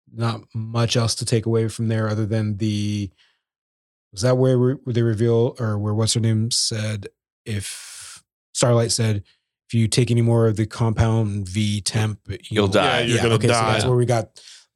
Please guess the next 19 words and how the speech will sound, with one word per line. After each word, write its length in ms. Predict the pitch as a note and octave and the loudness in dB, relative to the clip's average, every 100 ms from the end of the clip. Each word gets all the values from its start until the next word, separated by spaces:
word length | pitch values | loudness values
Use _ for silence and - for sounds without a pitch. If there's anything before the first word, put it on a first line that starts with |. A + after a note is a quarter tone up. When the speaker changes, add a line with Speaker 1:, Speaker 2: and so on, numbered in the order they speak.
| A2+ G#2+ | -10 -2
Speaker 1:
got 260 | A#2+ A#2 | 0 0
the, 240 | A#2+ A2+ G#2+ | 0 0 0
uh, 140 | G2+ | -2
the 200 | G2+ - | -6 -6
end 220 | A2+ A2 | -2 -2
game 500 | G#2 G#2 G#2 G2+ F#2 - _ _ _ _ _ | -2 -2 -4 -4 -8 -14 _ _ _ _ _
thing 440 | - A2 F#2+ G2 G#2 _ _ _ _ _ _ _ _ _ _ _ _ _ _ | -8 -6 -6 -10 -14 _ _ _ _ _ _ _ _ _ _ _ _ _ _
from. 720 | - - F#2 F2 F2 G#2 A#2+ _ _ _ _ _ - | -16 -10 -8 -8 -8 -8 -10 _ _ _ _ _ -8
And 100 | G2+ | -6
so 100 | G2 | -4
then 240 | F#2+ F#2+ | -4 -4
we 120 | F#2 | -6
jump 240 | F#2 F#2+ F2 | -6 -8 -8
into 160 | F2+ | -8
last, 540 | F2 F2+ F2+ - - - _ _ | -8 -8 -6 -6 -6 -10 _ _
last 280 | G2+ G#2 - | -6 -4 -4
episode 540 | E2+ - G2 F#2 G2+ A2 _ _ _ _ _ _ _ _ _ _ _ _ _ _ _ - | -6 -8 -6 -6 -8 -12 _ _ _ _ _ _ _ _ _ _ _ _ _ _ _ -8
where, 340 | F2+ F2 F2 | -2 0 -2
uh, 260 | E2+ E2+ | -2 -6